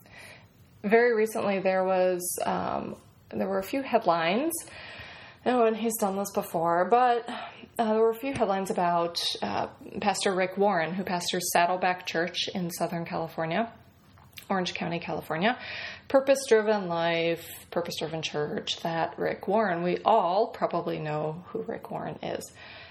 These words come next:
And, uh, I've never met Rick Warren. I'm sure he is a very nice man. So just to be clear, uh, my problem with Rick Warren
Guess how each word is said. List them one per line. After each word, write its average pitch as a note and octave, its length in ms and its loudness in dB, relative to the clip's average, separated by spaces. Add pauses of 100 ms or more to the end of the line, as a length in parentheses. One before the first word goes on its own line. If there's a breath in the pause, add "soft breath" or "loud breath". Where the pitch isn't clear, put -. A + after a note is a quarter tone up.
(120)
And, F#3 280 -2 (100)
uh, E3+ 240 -4 (120)
I've F#3 200 -2
never F3+ 220 0
met E3 260 0
Rick G3+ 240 -2
Warren. G#3+ 320 2
I'm G3 140 0
sure F3+ 300 0
he F3+ 280 -6
is F3+ 300 -2
a F3 140 0
very E3+ 500 0
nice E3 480 -2
man. F3 440 2 (460 loud breath)
So E3+ 460 -2
just - 240 -6
to - 100 -14
be - 80 -6 (120)
clear, G#3+ 640 0 (260 loud breath)
uh, F#3 200 2
my F#3 220 2
problem G3 680 2
with F3 420 0 (300)
Rick F3 420 0
Warren E3 800 0